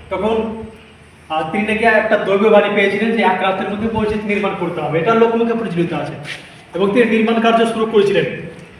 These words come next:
একদিনের মধ্যে মসজিদ নির্মাণের যে সব কিছু সরঞ্জা-, সরঞ্জাম জোগাড় করে তিনি লেবার মিস্ত্রি জোগাড় করে নির্মাণ কার্য শুরু করেছিলেন, কিন্তু এক, একদিন এবং এক রাতের মধ্যে এই মসজিদটি তিনি নির্মাণ করতে পারেননি।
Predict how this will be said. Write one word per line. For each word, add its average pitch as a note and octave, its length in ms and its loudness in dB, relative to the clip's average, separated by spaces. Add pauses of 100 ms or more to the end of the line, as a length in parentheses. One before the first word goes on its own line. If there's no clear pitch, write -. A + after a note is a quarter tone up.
(180)
একদিনের A#3+ 400 4
মধ্যে A#3+ 400 0 (320)
মসজিদ G#3 340 0
নির্মাণের A3 680 0
যে G3+ 180 -4 (280)
সব F#3 180 -2
কিছু A3+ 220 -4
সরঞ্জা-, G#3 480 -2
সরঞ্জাম G#3+ 540 2
জোগাড় G#3+ 300 2
করে G#3+ 260 2 (500)
তিনি G3 160 0
লেবার G3+ 280 2
মিস্ত্রি - 240 -4
জোগাড় G3+ 280 0
করে A3 220 0
নির্মাণ G3+ 300 -2
কার্য G#3 240 -2
শুরু G3+ 240 -6
করেছিলেন, G#3+ 320 -4
কিন্তু A3+ 260 -4
এক, F#3+ 300 0 (200)
একদিন G3+ 320 2
এবং A3 240 4
এক G3 160 2
রাতের G3+ 380 2
মধ্যে G#3 240 0
এই G3+ 460 -2
মসজিদটি G#3 480 2
তিনি A3+ 180 -2
নির্মাণ G3+ 320 0
করতে G3+ 220 -2
পারেননি। F#3 440 2